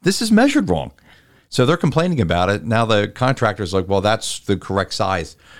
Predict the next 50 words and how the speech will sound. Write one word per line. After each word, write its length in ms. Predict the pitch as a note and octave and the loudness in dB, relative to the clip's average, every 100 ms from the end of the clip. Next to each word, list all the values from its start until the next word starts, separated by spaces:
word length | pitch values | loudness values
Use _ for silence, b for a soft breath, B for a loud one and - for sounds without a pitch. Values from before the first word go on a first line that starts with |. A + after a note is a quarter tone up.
| B | B
And 60 | A#2 | -4
I 40 | |
said, 140 | A#2+ B2 | -2 2
"Well, 100 | B2 | 2
listen, 280 | A#2+ - F2+ | 2 0 -4
if 120 | F#2+ | 2
you 120 | C#3 | 2
want, 300 | C#3+ G#2+ - _ b b b b | 2 0 -2 _ b b b b
I'll 160 | A2 C#3 | 0 0
come 180 | C#3+ B2 | 0 2
back 240 | G#2+ G#2 | 2 2
out 160 | F2+ F2+ | 0 2
here. 160 | F2+ | 0
I'll 160 | G#2 A#2 | 0 0
meet 300 | G#2 G2 - | 0 -2 -4
with 120 | F#2+ | -6
the 60 | D#2+ | -4
guy." 320 | D2+ C#2+ D2+ E2 | -2 -2 -2 -6
And 140 | - F#2+ | -2 0
he 40 | |
was 100 | A#2 | 2
gonna 140 | A#2+ G#2+ | 0 0
be 280 | F#2+ F#2 - | 0 -2 -6
very 360 | D#2 F#2 C3 | -4 0 2
upset 340 | A#2+ E2 G#2+ D#2 | 0 0 -2 -2
with 120 | D#2+ | -2
me, 60 | F2+ | -2
but 160 | G#2+ D3 | 0 0
I 80 | |
don't 140 | G3 D#3 | 0 0
really 180 | F3 E3 | 0 0
care. 400 | G3+ G3+ A#2+ - _ b b b | 0 -2 -4 -8 _ b b b
I 60 | B2+ | -4
said, 140 | A#2+ | 0
"This 200 | D3+ - | -2 0
is 100 | A#2+ | -2
a 60 | F#2 | 0
bad 340 | F#2+ C3 A#2 | 2 2 2
job, 300 | A2+ A#2 G#2 | 0 0 0
and 80 | F2 | -2
he 40 | |
really 240 | F2 A2+ G#2 | 0 0 0
shouldn't 280 | - F#2 E2+ - - | -4 -4 -6 -8 -14
be," 180 | G#2 - | -12 -4
and 160 | G2 | -4
he 220 | F#2+ G2 | -2 -2
got 180 | G#2+ B2 | 0 0
his 100 | G#2+ | 0
money, 260 | F#2 A#2+ E2+ | 0 0 0
too. 260 | - G#2 | 0 -2